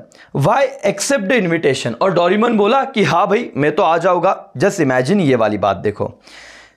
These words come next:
ये, ये, सर, ये वाला एग्जांपल भी ले सकते थे, लेकिन अभी ये लेते हैं। नोबिता ने क्या कहा डोरेमोन को कि "डिनर को चलते हैं",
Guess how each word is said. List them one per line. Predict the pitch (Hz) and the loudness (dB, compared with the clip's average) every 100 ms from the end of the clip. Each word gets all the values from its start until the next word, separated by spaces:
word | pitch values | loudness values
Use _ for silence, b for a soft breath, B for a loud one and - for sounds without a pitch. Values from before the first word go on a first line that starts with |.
| _ - | _ -2
ये, | 135 | 0
ये, | 127 113 | 2 0
सर, | - 151 | 2 0
ये | 131 147 | 2 2
वाला | 151 156 | 2 2
एग्जांपल | 135 120 151 151 | 0 -2 -2 -2
भी | 143 | 0
ले | 135 135 | 2 2
सकते | 139 - 135 | 0 -2 -2
थे, | 208 | 0
लेकिन | 214 208 | 0 0
अभी | 190 170 | 0 2
ये | 131 | 2
लेते | 101 98 | 0 0
हैं। | - | 0
नोबिता | 156 214 226 | 0 0 0
ने | 220 | 0
क्या | 220 202 | 0 0
कहा | 208 202 | 0 0
डोरेमोन | 190 175 185 185 | 2 0 0 0
को | 226 | 0
कि | 220 | 0
"डिनर | 196 175 175 | 0 2 0
को | 185 214 | 2 0
चलते | 208 175 202 | 2 0 0
हैं", | 285 | -2